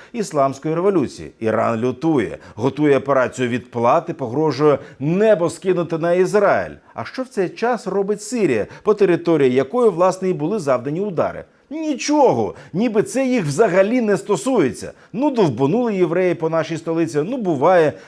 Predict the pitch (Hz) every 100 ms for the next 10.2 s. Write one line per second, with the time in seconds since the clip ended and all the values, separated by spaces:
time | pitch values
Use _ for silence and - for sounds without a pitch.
0 | - 190 190 180 196 233 196 143 151 127
1 | 135 123 131 110 254 190 107 92 143 113
2 | 90 78 - 143 208 208 208 208 180 170
3 | 165 254 233 151 175 139 165 170 147 135
4 | 151 139 156 160 - 139 143 127 143 139
5 | 113 120 131 135 104 120 175 214 123 123
6 | 147 156 147 156 143 156 151 165 165 160
7 | 160 165 160 170 190 185 120 - 107 107
8 | 117 110 98 107 113 208 202 117 113 110
9 | 139 156 147 120 - 113 117 110 123 120
10 | 82